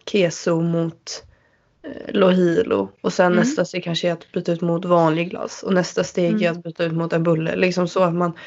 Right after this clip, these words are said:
Speaker 1: man kan inte bara gå från, det var det som jag gjorde fel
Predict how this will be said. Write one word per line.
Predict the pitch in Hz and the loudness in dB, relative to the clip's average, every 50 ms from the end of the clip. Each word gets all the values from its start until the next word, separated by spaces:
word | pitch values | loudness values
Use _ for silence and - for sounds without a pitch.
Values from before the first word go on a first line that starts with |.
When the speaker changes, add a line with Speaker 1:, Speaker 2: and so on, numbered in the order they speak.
| - - - - - - - | -20 -18 -16 -16 -16 -8 -2
Speaker 1:
man | - 185 185 | -2 0 0
kan | - 202 | 0 0
inte | 202 202 | 0 0
bara | 190 190 190 180 175 | 0 2 4 4 4
gå | 175 175 185 185 196 196 185 | 2 2 0 2 2 0 0
från, | 190 - 180 175 165 160 165 165 - _ _ _ _ _ _ _ _ _ _ _ _ _ _ _ _ _ _ _ | -2 -2 0 0 0 0 -2 -4 -8 _ _ _ _ _ _ _ _ _ _ _ _ _ _ _ _ _ _ _
det | 202 208 | 0 2
var | 185 190 | 2 2
det | 190 196 196 190 | 2 2 2 2
som | 185 - 208 190 | 0 -2 -2 0
jag | 180 170 170 | 0 0 0
gjorde | 170 170 170 170 165 | -2 -2 -4 -4 -6
fel | - - - 196 180 170 - - - - | -6 -4 -2 -2 0 0 -2 -4 -6 -10